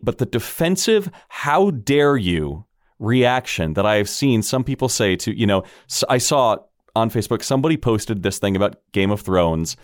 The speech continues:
and it was absolutely the, "Oh, this person, I'm going to, you know, I'm going to name my kid after this person. Um, it's not a spoiler, but this person, oh my goodness,"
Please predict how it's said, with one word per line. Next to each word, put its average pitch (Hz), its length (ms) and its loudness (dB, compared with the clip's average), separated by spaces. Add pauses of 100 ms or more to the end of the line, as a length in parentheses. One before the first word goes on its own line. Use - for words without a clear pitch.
(320)
and 110 180 2
it 110 60 -2
was 104 220 0
absolutely 110 640 0
the, 92 420 2
"Oh, 143 300 4
this 120 280 -2
person, 147 680 0
I'm 101 240 0
going 95 280 0
to, 90 280 0 (580)
you 104 100 2
know, 92 220 0
I'm 104 200 0
going 101 220 0
to 104 100 -4
name 92 460 0
my 95 160 0
kid 139 480 0
after 120 300 0
this 113 160 -2
person. 120 540 -2 (440)
Um, 90 540 2
it's 113 160 -6
not 131 160 2
a - 20 -2
spoiler, 113 520 2
but - 260 -2
this 170 180 -2
person, 139 560 0
oh 160 140 2
my 143 160 2
goodness," 120 420 -2